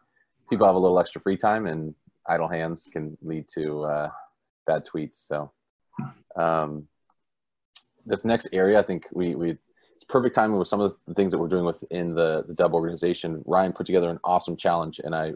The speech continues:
I really sucked at it. Um, is the, we call it the Game Sense Challenge, where, uh, your pitch recognition, um, uh, you had four pitchers you go to, you get about, uh, up to a thousand points. I got to about four hundred ninety-five points, so, you know, absolutely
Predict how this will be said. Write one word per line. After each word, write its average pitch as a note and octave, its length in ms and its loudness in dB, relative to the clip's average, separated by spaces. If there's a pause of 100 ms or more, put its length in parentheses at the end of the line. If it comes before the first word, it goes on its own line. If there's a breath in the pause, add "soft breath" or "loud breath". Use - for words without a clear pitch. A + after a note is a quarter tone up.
I E2 60 -4
really E2 200 0
sucked - 340 -2
at E2 120 2
it. E2 180 -2 (480)
Um, D#2+ 580 2
is D#2+ 180 -4
the, E2 300 4
we F2 60 -6
call F#2 140 4
it D#2+ 60 -6
the D#2+ 60 -6
Game F#2+ 220 0
Sense E2 240 -4
Challenge, D2+ 360 -6 (100)
where, E2 340 0 (460 soft breath)
uh, D#2 480 0 (580)
your D#2+ 180 -6 (160)
pitch B2 180 4
recognition, G#2+ 640 2 (160)
um, D#2 420 0
uh, D2+ 100 -8 (400)
you F2+ 120 -6
had C#2+ 140 -4
four - 220 0
pitchers F#2 260 2
you E2 80 -2
go A2 180 8
to, G#2 180 0
you E2 200 0
get D#2+ 140 4
about, E2 260 2
uh, - 80 -2 (100)
up F2+ 140 -2
to F#2+ 80 2
a E2+ 60 4
thousand F2 320 2
points. A2 360 0 (600 loud breath)
I E2+ 460 4
got F2 180 2
to F2+ 80 -2
about E2 240 0
four G2 120 2
hundred F2 200 2
ninety-five G2+ 520 4
points, - 600 -4
so, D2+ 440 -2
you E2 80 -10
know, D2 200 -8
absolutely D#2 360 -4